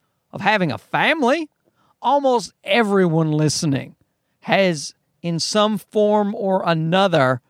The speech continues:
been involved with a family. You know, maybe even for just a brief second.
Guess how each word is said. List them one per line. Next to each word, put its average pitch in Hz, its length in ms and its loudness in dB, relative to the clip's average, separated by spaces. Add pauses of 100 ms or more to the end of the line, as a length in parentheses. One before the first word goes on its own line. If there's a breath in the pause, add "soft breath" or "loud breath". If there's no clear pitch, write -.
(160)
been 185 180 0
involved 170 920 0 (260)
with 151 180 -2
a 151 120 0
family. 170 760 -2 (1000)
You 143 140 -8
know, 165 200 -2
maybe 311 300 0
even 403 240 -2
for 330 100 -4
just 247 240 -4
a 285 60 -6
brief 254 260 -2
second. - 440 -2